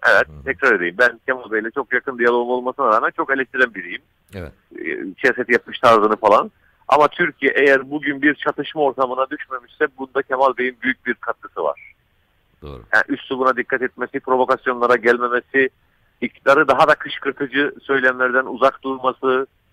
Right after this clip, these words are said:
Speaker 1: toplumu kucaklayıcı bir söyleme yönelmesi.
Speaker 2: Örgüte
Speaker 1: Evet,
Speaker 2: de
Speaker 1: her ne kadar
Speaker 2: hakim
Speaker 1: büyük
Speaker 2: oluyor ama değil mi Levent? O da önemli.
Speaker 1: He?
Speaker 2: Örgüte de hakim oluyor, e,
Speaker 1: Örgüte
Speaker 2: bu
Speaker 1: hakim
Speaker 2: üslup.
Speaker 1: olması. Mesela şimdi, e, kendi de söylüyor. Diyor ki bugün konuştuk.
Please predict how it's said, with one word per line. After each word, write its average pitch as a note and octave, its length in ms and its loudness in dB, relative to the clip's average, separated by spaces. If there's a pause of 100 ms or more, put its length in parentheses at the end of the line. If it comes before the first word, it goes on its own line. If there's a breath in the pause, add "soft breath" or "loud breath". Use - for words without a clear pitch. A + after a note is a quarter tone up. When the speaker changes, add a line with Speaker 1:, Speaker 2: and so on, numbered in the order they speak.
(240)
Speaker 1:
toplumu - 360 -6
kucaklayıcı C#3+ 800 0 (320)
bir C3 320 -4 (320)
söyleme C3+ 520 4
yönelmesi. B2+ 600 4
Speaker 2:
Örgüte B2+ 380 0
Speaker 1:
Evet, A#2+ 160 2
Speaker 2:
de A3 40 0
Speaker 1:
her A#3 40 0
ne A#3 60 4
kadar A#3 140 4
Speaker 2:
hakim B2 180 2
Speaker 1:
büyük C#3 160 0
Speaker 2:
oluyor A2 260 -2
ama A2+ 160 -6
değil G3+ 120 -6
mi A3 120 -10
Levent? C3+ 300 -10
O B2+ 120 -12
da D#3+ 60 -6
önemli. B2 420 -6
Speaker 1:
He? F3 60 4 (200)
Speaker 2:
Örgüte B2 480 -4
de A3+ 60 -2
hakim C3 400 -4
oluyor, G2 360 -6 (460 soft breath)
e, G#2 140 -4
Speaker 1:
Örgüte G2 340 -2
Speaker 2:
bu C#3 100 -2
Speaker 1:
hakim C#3 220 2
Speaker 2:
üslup. C#3 60 -4
Speaker 1:
olması. C3+ 420 -2
Mesela C3 260 0
şimdi, D3 400 -6 (480)
e, A#2 260 0
kendi C3+ 240 -2
de C#3 80 2
söylüyor. G2+ 380 -2
Diyor D#3+ 180 -2
ki C3 200 -4
bugün A2+ 180 -8
konuştuk. B2 520 -2